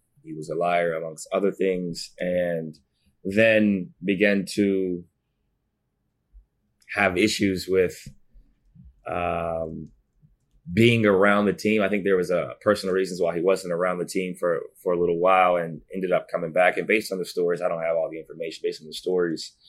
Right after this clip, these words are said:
he tried to get on the plane. He wasn't able to get on the plane. And then, uh, he came and worked out and began his ramp-up process of returning to play. I think he was gone. Cassie, correct me if I'm wrong. He was gone about ten days away from the team.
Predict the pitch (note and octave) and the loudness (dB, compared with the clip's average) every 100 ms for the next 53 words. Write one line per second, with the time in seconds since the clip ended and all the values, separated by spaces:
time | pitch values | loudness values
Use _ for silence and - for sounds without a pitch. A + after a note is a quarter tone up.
0 | - - F2 F#2+ F#2 F#2 F2 E2+ - C3 | -20 -12 -2 2 4 2 0 -2 4 6
1 | C3+ C3 A2+ G2 F#2 F#2+ F2+ F#2 F#2 F2+ | 6 4 4 2 2 0 0 0 -2 -4
2 | E2+ G#2+ A2+ A2+ G#2+ G2 - _ - - | -4 0 4 6 4 2 -6 _ -20 -20
3 | _ G2+ G2 G2 G2+ G2 F#2+ F2+ - _ | _ -4 -2 2 2 2 2 -2 -6 _
4 | _ _ _ _ - E2+ F2+ F#2 A2 G#2 | _ _ _ _ -8 -4 -2 0 2 2
5 | G2+ F#2 F#2 G2 F#2+ F#2 F#2 F#2 F#2+ F#2 | 4 4 4 4 6 6 2 2 2 2
6 | F2+ E2+ F#2 F2+ F2 - F2+ F2+ F2+ F2 | -4 -2 -2 0 -2 -2 -2 -2 -2 -2
7 | F2+ D#2 E2 F2 F2 E2+ - D2+ - F#2 | -4 -4 -6 -6 -8 -8 -10 -12 0 4
8 | F2 D#2+ D#2 _ F#2+ F#2 E2 D#2+ F2+ F2 | 4 2 -6 _ -8 -6 -10 -6 -4 -4
9 | E2+ D#2 _ _ _ _ _ - F#2 F#2 | -6 -10 _ _ _ _ _ -2 -2 0
10 | F2+ F#2+ - F2 F2+ F2+ F2+ F#2 E2+ E2+ | -4 -4 -4 -6 -4 -2 -2 -2 -2 -2
11 | F#2 E2 E2+ D#2+ - G2 F#2+ F#2+ F#2 F2 | -2 0 -2 -4 -6 -4 0 0 0 -2
12 | F#2 F#2 F2+ E2+ - F#2+ F2+ | -4 -4 -6 -8 -8 -8 -8